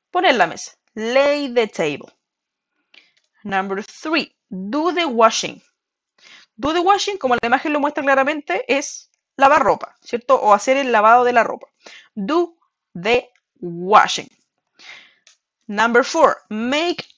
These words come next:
a meal. Make a meal sería en este caso preparar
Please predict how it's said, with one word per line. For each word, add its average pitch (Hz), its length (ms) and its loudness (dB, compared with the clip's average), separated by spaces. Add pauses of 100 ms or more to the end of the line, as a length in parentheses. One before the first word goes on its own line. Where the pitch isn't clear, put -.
a 240 100 6
meal. 226 500 0 (1000)
Make 269 420 -2
a 359 40 4
meal 277 420 0 (2000)
sería 262 360 0
en 294 80 -2
este 285 200 -6
caso 294 360 -2 (120)
preparar 277 440 2